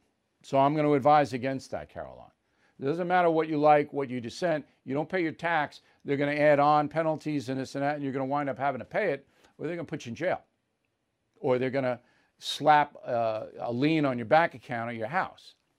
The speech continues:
You don't want that. Uh, Michael Christian, La Vida, Colorado. "Bill, I'm a new premium member, enjoying it immensely. Question, where are the immigrants getting the printed T-shirts and flags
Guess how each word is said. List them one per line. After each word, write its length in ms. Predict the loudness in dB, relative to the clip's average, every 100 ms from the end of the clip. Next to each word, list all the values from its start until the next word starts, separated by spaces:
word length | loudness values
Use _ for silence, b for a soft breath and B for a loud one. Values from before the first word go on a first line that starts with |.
| _ _ _ -10
You 100 | -8
don't 120 | -8
want 140 | -12 -20
that. 100 | _ _ _ _ _ _ _ _ _ b b b b b b 4
Uh, 500 | 10 12 12 10 8
Michael 540 | 8 8 10 8 6
Christian, 760 | 4 0 0 -2 0 0 2 2
La 80 | 2
Vida, 420 | 2 2 0 0 -4 _
Colorado. 840 | -2 0 4 6 6 2 0 -8 -16 b b b
"Bill, 140 | 10 10
I'm 60 |
a 60 | 10
new 380 | 6 6 6 2
premium 400 | 2 2 4 2
member, 320 | 2 4 4
enjoying 340 | 2 0 0
it 80 | 0
immensely. 520 | 0 0 0 -2 -2 0
Question, 540 | 2 2 0 -4 -2
where 160 | -2 -2
are 40 |
the 80 | -2
immigrants 460 | -4 -4 -4 -4
getting 280 | -4 -4 -2
the 80 | -4
printed 380 | -6 -8 -8 -10
T-shirts 540 | -12 -10 -6 -6 -6
and 120 | -12
flags 680 | -16 -6 -2 0 -2 -4 -10